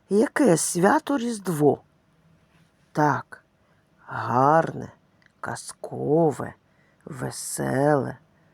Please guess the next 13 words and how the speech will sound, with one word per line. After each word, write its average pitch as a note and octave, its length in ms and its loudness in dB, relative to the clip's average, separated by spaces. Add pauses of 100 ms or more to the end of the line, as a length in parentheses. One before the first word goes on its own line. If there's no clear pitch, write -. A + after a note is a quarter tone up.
(200)
радісне, C#3+ 1040 -2 (440)
сімейне. D3 920 -4 (1600)
Наступне D3 760 0
свято, C#3 720 0 (760)
яке A#3+ 460 4
ми F3 160 6
будемо C#3+ 540 4
відзначати C3+ 1200 0 (600)
у C#3 100 -4
кінці D3 520 -2
місяця D3+ 580 2
грудня? D3 540 0 (1400)
Вірно, B2+ 760 -6